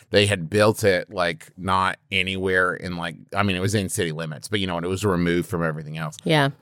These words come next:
Speaker 1: Have you ever attended a bonfire?
Speaker 2: No, I have not.
Speaker 1: No, and why is that, Teresa?
Speaker 2: Because I'm severely asthmatic.
Speaker 1: Yes.
Speaker 2: I have been to campfires.
Speaker 1: Yeah.
Speaker 2: I was a Girl Scout for a while.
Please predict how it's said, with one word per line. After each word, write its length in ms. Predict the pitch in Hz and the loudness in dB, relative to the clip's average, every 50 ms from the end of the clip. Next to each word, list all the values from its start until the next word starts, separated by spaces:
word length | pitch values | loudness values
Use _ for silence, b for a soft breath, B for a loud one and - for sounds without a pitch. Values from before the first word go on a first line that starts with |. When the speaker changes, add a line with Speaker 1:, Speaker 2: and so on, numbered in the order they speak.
| _ _ _ - | _ _ _ 2
Speaker 1:
Have 180 | 110 127 107 104 | 4 4 6 8
you 240 | 117 135 147 151 143 | 10 10 12 12 12
ever 220 | 131 123 135 135 | 10 8 6 6
attended 400 | 135 127 - 147 135 135 139 135 | 4 4 4 2 2 4 4 2
a 40 | 131 | 4
bonfire? 720 | 127 135 135 139 139 - 139 139 139 143 147 151 151 151 135 - | 4 4 4 4 4 2 2 0 2 2 2 2 2 2 2 4
Speaker 2:
No, 160 | 180 175 165 | 6 6 8
I 40 | 156 | 8
have 140 | 170 175 160 | 6 6 4
not. 340 | 170 135 127 - - - - | 4 4 4 2 0 -2 2
Speaker 1:
No, 240 | 98 110 110 107 101 | 4 6 8 8 8
and 140 | 104 104 107 | 6 6 4
why 140 | 107 104 101 | 2 2 2
is 200 | 104 107 101 98 | 2 2 2 2
that, 180 | 98 82 76 - | 2 0 0 -2
Teresa? 300 | - 80 82 80 - 85 | -4 -4 -4 -2 0 0
Speaker 2:
Because 340 | 160 - 185 165 151 - | 0 4 4 4 4 6
I'm 160 | 156 156 165 165 | 6 6 4 4
severely 580 | - 170 156 165 175 175 180 180 175 165 160 | 4 2 4 4 6 6 8 8 6 6 6
asthmatic. 680 | 147 139 151 - 123 120 117 113 - - - _ - - - _ _ _ - | 4 4 2 2 0 0 0 0 -2 -6 -10 _ -16 -18 -18 _ _ _ 0
Speaker 1:
Yes. 540 | - 95 101 90 80 78 - - - B B B B B B | 2 4 4 4 2 0 -2 -8 -10 B B B B B B
Speaker 2:
I 140 | - 214 233 | 4 4 6
have 380 | 214 208 269 277 285 254 240 214 | 6 6 6 6 6 4 4 6
been 240 | 254 247 240 233 | 6 8 8 6
to 280 | - - 226 220 208 202 | 4 4 4 4 4 4
campfires. 1160 | - - - 156 147 175 170 - - - - 127 123 120 120 120 131 170 226 143 - - - 107 | 2 0 2 2 2 2 2 -2 -2 0 2 4 6 6 6 6 6 6 4 2 0 -2 2 4
Speaker 1:
Yeah. 240 | 101 87 - 92 95 | 4 4 4 4 4
Speaker 2:
I 100 | 151 160 | 6 6
was 220 | 151 156 151 - 175 | 8 8 6 6 4
a 40 | |
Girl 200 | 156 - 151 151 | 2 4 4 4
Scout 340 | 151 - - 170 165 190 - | 4 4 4 4 4 4 4
for 160 | - - 202 | 4 4 6
a 80 | 208 208 | 6 8
while. 560 | 220 214 208 214 208 208 220 233 269 294 B | 6 6 6 6 6 6 6 6 6 4 B